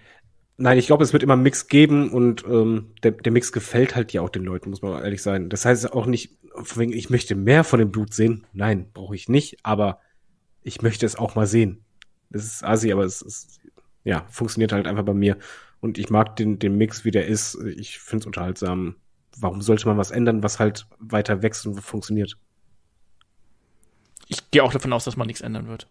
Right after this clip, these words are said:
Speaker 2: Also das ist ja momentan so der Stil und man hat immer die verschiedenen Bereiche, die es im Wrestling gibt, abgedeckt.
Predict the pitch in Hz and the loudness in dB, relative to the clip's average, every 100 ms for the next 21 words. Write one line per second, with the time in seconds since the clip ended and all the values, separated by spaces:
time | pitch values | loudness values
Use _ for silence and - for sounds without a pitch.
0 | _ 123 120 113 110 - - 135 - - | _ -6 -6 -4 -4 -4 -8 -8 -12 -16
1 | _ - 143 139 123 120 120 120 120 120 | _ -6 0 2 2 0 0 -2 -2 -2
2 | 117 - 135 135 131 - - - - 135 | -2 -4 0 4 4 2 -18 -10 0 2
3 | 127 120 143 139 131 147 - 127 - 135 | 2 2 6 6 6 4 -2 -2 -2 -4
4 | 127 123 120 120 123 120 131 131 135 127 | 0 0 0 0 2 4 4 4 0 0
5 | 123 127 123 123 123 - - - 123 117 | -4 -2 -2 -2 -6 -6 -6 -4 0 0